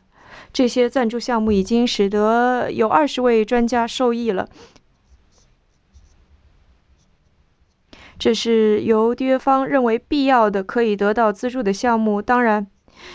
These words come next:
自愿认捐有，有缺点，就是它有不可预见性。有时候今年有钱，明年又没钱了。所以，自愿认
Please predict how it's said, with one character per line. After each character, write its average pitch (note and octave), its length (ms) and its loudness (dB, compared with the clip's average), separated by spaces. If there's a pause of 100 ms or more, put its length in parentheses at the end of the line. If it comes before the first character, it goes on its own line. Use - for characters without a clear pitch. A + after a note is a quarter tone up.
自 C#4+ 200 0
愿 A#3+ 180 2
认 A#3+ 140 0
捐 A#3+ 200 0
有， F#3+ 300 2
有 - 220 -4 (420)
缺 D4+ 260 0
点， G#3+ 280 0
就 B3+ 160 0
是 G3+ 300 -4 (160)
它 - 160 -2
有 F#3+ 120 2
不 G#3 140 -6
可 G3+ 120 -6
预 G#3+ 140 -2
见 G3 180 0
性。 F#3+ 300 -4 (1160)
有 G#3+ 180 2
时 A#3+ 120 -2
候 A#3+ 160 4
今 C#4 180 -4
年 C4 120 2
有 A3+ 160 2
钱， A3+ 540 -2
明 A#3+ 180 0
年 B3+ 120 2
又 B3+ 100 2
没 A3+ 120 0
钱 A3 280 -6
了。 A#3 120 -6 (1160)
所 - 220 -2
以， - 300 -4 (2250)
自 - 180 0
愿 C#4 120 2
认 C#4 260 -2